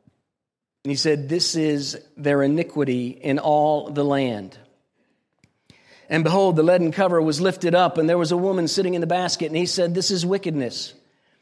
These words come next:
And he thrust her back down into the basket and thrust down the leaden weight on its opening. And then I lifted my eyes, and I saw, and behold,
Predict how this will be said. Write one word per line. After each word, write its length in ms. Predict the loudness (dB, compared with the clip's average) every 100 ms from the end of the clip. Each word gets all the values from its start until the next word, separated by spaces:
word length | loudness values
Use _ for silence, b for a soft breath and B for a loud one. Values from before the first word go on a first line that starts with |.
| b b
And 100 | 0
he 60 | 0
thrust 400 | 2 0 2 0
her 100 | -2
back 380 | 2 0 0 0
down 300 | 0 0 0
into 280 | 0 0
the 80 | 0
basket 480 | 0 0 -2 -4 -4
and 80 | -2
thrust 300 | -2 -2 -2
down 260 | -2 -2
the 80 | -2
leaden 320 | 0 0 0
weight 260 | 0 -2 -2
on 140 | -4
its 160 | -6 -4
opening. 440 | -4 -2 -2 -2 0
And 80 |
then 80 | -2
I 80 | -2
lifted 320 | -4 -4 -4
my 100 | -6
eyes, 340 | -4 -4 -2 -2
and 80 | -4
I 60 |
saw, 360 | -4 -2 0 0
and 80 | 0
behold, 500 | 0 0 0 -2